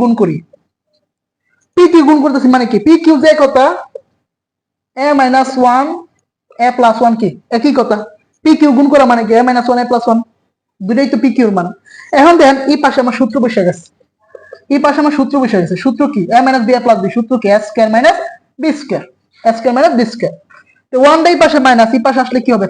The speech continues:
প্লাস হবে। তাহলে পি কিউ প্লাস ওয়ান, তাহলে এ স্কয়ার একটা মান পেয়ে গেছে। এ স্কয়ার মান কি, পি কিউ প্লাস ওয়ান, আর শুরুতে তো মানগুলো ধরে নিচ্ছি।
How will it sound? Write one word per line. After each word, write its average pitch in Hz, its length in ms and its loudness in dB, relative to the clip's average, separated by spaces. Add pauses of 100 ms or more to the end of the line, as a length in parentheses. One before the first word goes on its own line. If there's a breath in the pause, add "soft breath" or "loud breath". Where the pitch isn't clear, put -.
প্লাস 240 260 4
হবে। 190 180 -4
তাহলে 202 180 0 (100)
পি 285 80 2 (180)
কিউ 302 160 2 (360)
প্লাস 190 240 2 (100)
ওয়ান, 170 160 -2 (340 loud breath)
তাহলে 240 260 0
এ - 20 4 (180)
স্কয়ার 262 260 0
একটা 262 120 -4
মান 226 200 2
পেয়ে 208 140 0
গেছে। 175 220 -4
এ - 20 4 (100)
স্কয়ার 233 180 0
মান 233 220 0
কি, 220 60 0 (100)
পি 247 80 2 (120)
কিউ 349 120 2 (100)
প্লাস 190 260 2
ওয়ান, 156 140 -2 (360 loud breath)
আর 202 140 -2
শুরুতে 269 300 2
তো 277 140 4
মানগুলো 240 340 2
ধরে 196 240 4
নিচ্ছি। 185 200 -10